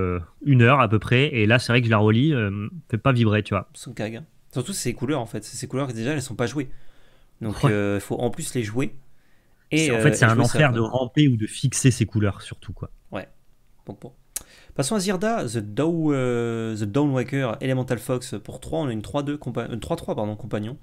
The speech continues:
Speaker 2: qui dit que chaque carte de permanent dans votre deck de départ doit avoir une capacité activée. Donc les landes ont des capacités activées, hein. Ajouter du mana, c'est une capacité activée.
Speaker 1: C'est ça. Les
Speaker 2: Qui ne passe
Speaker 1: Planeswalkers,
Speaker 2: pas par
Speaker 1: ça
Speaker 2: la pile.
Speaker 1: marche.
Speaker 2: Par, euh, Planeswalker, ça marche. Des cartes comme,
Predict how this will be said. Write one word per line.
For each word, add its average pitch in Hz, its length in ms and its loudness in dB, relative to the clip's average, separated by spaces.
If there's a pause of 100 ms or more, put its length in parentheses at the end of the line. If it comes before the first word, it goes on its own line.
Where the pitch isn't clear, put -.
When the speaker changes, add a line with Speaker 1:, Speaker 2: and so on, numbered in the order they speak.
(520)
Speaker 2:
qui - 80 -14
dit 143 100 -8
que 131 80 -6
chaque 156 220 -4
carte 160 120 -2
de 131 60 4
permanent 135 360 0
dans 120 100 -2
votre 110 320 -6
deck 113 260 -4
de 123 60 -4
départ 113 280 -4
doit 110 140 -2
avoir 127 160 -2
une 113 80 -4
capacité 127 400 -6
activée. 107 380 -6 (420)
Donc 113 160 -4
les 123 80 0
landes 147 180 2
ont 127 60 2
des 110 80 0
capacités 110 420 -2
activées, 98 300 -6
hein. 98 300 -6 (160)
Ajouter 104 260 -8
du 98 140 -6
mana, 104 160 -4
c'est - 240 -12
une 110 80 -8
capacité - 340 -10
activée. 107 320 -10 (460)
Speaker 1:
C'est - 160 -4
ça. - 180 -6 (140)
Les 104 100 2
Speaker 2:
Qui 107 120 2
ne 113 40 10
passe 101 80 4
Speaker 1:
Planeswalkers, 113 240 6
Speaker 2:
pas - 60 -2
par - 0 -
Speaker 1:
ça 101 80 4
Speaker 2:
la 92 60 2 (100)
pile. 101 80 0
Speaker 1:
marche. - 300 -8 (220)
Speaker 2:
Par, 113 200 -8
euh, 113 140 -4
Planeswalker, 104 460 -4
ça 107 160 -6
marche. 110 440 -4
Des 110 260 -4
cartes 110 440 -10
comme, 101 400 -6